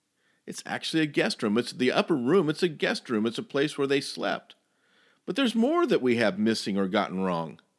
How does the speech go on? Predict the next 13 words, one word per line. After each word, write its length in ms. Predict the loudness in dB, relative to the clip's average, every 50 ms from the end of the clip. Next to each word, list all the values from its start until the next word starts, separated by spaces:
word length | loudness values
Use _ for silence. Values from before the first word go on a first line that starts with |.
| _ _ _ _ -20 _ _ -4
like 220 | 0 0 0 2 2
the 100 | 0 0
fact 360 | 2 2 2 2 2 0 0
Mary 240 | 2 4 6 6 6
and 120 | 4 2
Joseph 520 | 2 4 6 6 6 4 2 0 0 2
were 140 | 2 2 2
two 320 | 2 0 -4 -2 -2 -2 0
lone 380 | 2 4 4 4 4 4 2
kids 400 | 0 0 2 2 2 2 0 -6
desperately 560 | 0 2 2 2 2 0 -4 -2 0 0 -2
seeking 400 | -2 -2 -4 -6 -4 -2 -4 -2
shelter 640 | -2 0 0 0 0 -2 -2 0 2 2 2 2 0